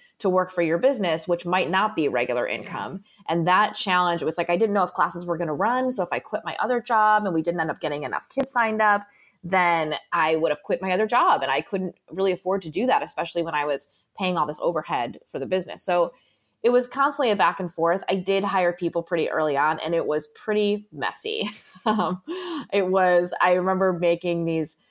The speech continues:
crazy, uh, meeting agendas for them, like,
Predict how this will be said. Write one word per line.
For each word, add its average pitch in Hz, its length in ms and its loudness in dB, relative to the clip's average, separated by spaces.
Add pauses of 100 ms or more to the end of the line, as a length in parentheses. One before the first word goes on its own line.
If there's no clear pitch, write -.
(180)
crazy, 175 800 2
uh, 151 240 0
meeting 156 380 -2
agendas 175 760 0 (220)
for 180 340 0
them, 170 420 0
like, 147 280 -2